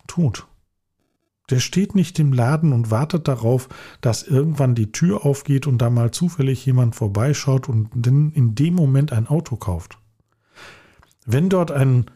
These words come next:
Neukunde oder ein Interessent sich auf dem Platz befindet, dann dauert es nicht lange und dann hat er zufällig ein Gespräch mit ihm.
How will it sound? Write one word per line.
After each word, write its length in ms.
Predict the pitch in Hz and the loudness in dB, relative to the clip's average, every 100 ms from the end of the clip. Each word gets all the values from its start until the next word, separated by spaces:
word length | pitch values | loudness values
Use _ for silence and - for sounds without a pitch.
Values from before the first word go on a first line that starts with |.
| _ | _
Neukunde 920 | 127 120 135 190 220 220 - 151 143 123 | 0 2 4 2 0 0 0 2 4 2
oder 160 | 104 | 2
ein 120 | 104 | 0
Interessent 1000 | 156 147 147 131 - - 170 131 90 - _ _ _ _ - | 2 0 0 -2 0 0 2 2 -2 -8 _ _ _ _ -4
sich 280 | 110 113 | -4 -2
auf 160 | 147 117 | -2 -2
dem 180 | - 113 | -2 -2
Platz 460 | - 139 - - - | 0 -2 -2 -10 -6
befindet, 680 | 113 95 117 98 87 - _ _ _ _ _ _ _ _ _ _ - - | -6 -2 -2 -2 -4 -10 _ _ _ _ _ _ _ _ _ _ -20 -16
dann 160 | - 101 | -4 0
dauert 280 | 117 151 143 | 2 0 -2
es 120 | - | 0
nicht 200 | 127 113 | 0 0
lange 280 | 113 135 170 | 0 2 2
und 60 | |
dann 120 | 143 | 2
hat 160 | 139 143 | 0 0
er 120 | 123 | -4
zufällig 480 | - 170 175 185 151 | -2 -4 -2 -2 0
ein 140 | 123 | 0
Gespräch 420 | 139 - 151 147 - | 0 -2 -2 -2 -2
mit 120 | 131 | -2
ihm. 200 | 95 | -2